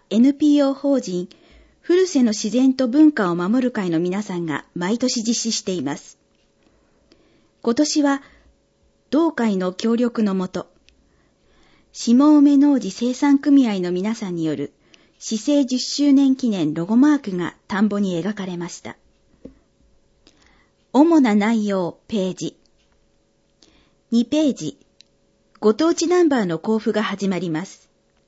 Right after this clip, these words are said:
四ページ、防犯カメラ付き自動販売機の設置で、安心な街づくり。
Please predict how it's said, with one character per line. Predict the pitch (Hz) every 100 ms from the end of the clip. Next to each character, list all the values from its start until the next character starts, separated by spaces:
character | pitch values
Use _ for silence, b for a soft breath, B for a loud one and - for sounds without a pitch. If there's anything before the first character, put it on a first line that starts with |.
| _ _ _ _ _ _ _ _ _ _
四 | 254 294
ペ | - 294
ー | 226
ジ、 | - - _ _ _ _ _ _ _ _ _ -
防 | 214 302
犯 | 294 311 302
カ | 285
メ | 269
ラ | 277 277
付 | - 240 -
き | _
自 | - 214
動 | 294
販 | 302 330 320
売 | 320 294
機 | 226
の | 196
設 | - 196
置 | - 196
で、 | 180 - b b b b b _ _ _
安 | 254 311
心 | 302 294 285
な | 269
街 | 233 226
づ | 208 208
く | 143
り。 | -